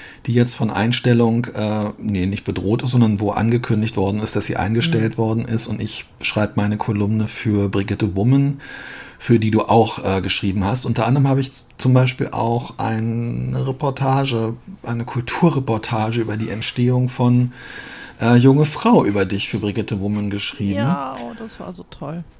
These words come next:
Speaker 1: Und auch diese Zeitschrift wird eingestellt und wir sind, ähm, sehr, sehr vielen, ähm, KollegInnen, hauptsächlich sind es KollegInnen, aber Stefan Bartels, äh, gehört zum Beispiel auch zu diesem Kreis.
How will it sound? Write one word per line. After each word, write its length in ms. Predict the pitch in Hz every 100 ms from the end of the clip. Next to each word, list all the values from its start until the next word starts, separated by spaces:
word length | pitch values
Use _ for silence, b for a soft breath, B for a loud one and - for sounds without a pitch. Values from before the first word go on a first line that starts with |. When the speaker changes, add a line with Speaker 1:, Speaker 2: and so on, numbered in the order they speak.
| -
Speaker 1:
Und 160 | 120 123
auch 200 | - 123
diese 280 | 143 139 165
Zeitschrift 640 | - 131 135 - 156 151
wird 200 | 131 131
eingestellt 720 | 101 117 156 - - 135 135
und 200 | 123 127
wir 120 | 123 117
sind, 400 | 123 123 123 -
ähm, 360 | 113 113 113 113
sehr, 280 | 107 113
sehr 140 | 139 143
vielen, 800 | - 127 123 127 123 127 123 131 B B -
ähm, 460 | 113 110 110 110 - - - - _ _ - -
KollegInnen, 920 | - 104 117 - - 117 131 143 127
hauptsächlich 460 | 120 123 131 127
sind 160 | 120 120
es 100 | 123
KollegInnen, 500 | - 107 170 170 143
aber 160 | 117 110
Stefan 420 | - 120 120 107
Bartels, 560 | 113 127 139 131 127
äh, 180 | - 110
gehört 260 | 104 110 -
zum 120 | 120
Beispiel 280 | 113 - -
auch 220 | 101 - -
zu 160 | -
diesem 220 | 123 127 123
Kreis. 440 | - 107 127 135